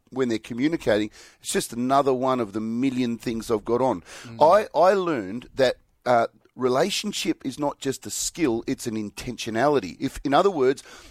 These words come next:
Speaker 1: my, my skill as a communicator is not the secret to a great relationship. If it was, all the lawyers in the country would have the best marriages. All the people who stand on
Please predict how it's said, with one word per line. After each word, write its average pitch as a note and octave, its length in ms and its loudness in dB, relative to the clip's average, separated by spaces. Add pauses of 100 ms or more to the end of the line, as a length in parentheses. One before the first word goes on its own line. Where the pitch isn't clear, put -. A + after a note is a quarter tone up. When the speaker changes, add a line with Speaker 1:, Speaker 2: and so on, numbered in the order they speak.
Speaker 1:
my, D3 400 2 (140)
my C3+ 160 0
skill G#3+ 400 -4
as F#3+ 140 4
a - 40 -12
communicator C3 760 -4
is A#2 140 -8
not C#3+ 300 -2
the A#2 80 -4
secret - 680 -4
to C#3 120 -4
a A#2+ 60 -4
great B2 240 4
relationship. C3+ 640 -2
If B2+ 140 -6
it F2 80 -8
was, D3+ 400 2 (320)
all D#3 160 2
the C3 80 -4
lawyers C#3+ 460 2
in B2+ 80 -2
the A#2+ 80 -4
country C3 400 -4
would A2 80 -4
have A#2+ 180 0
the A#2 80 -8
best A2+ 260 -4
marriages. C3 600 0
All C#3+ 140 4
the A#2+ 100 -8
people B2 340 -4
who A#2 80 -4
stand B2 420 -4
on A2 220 0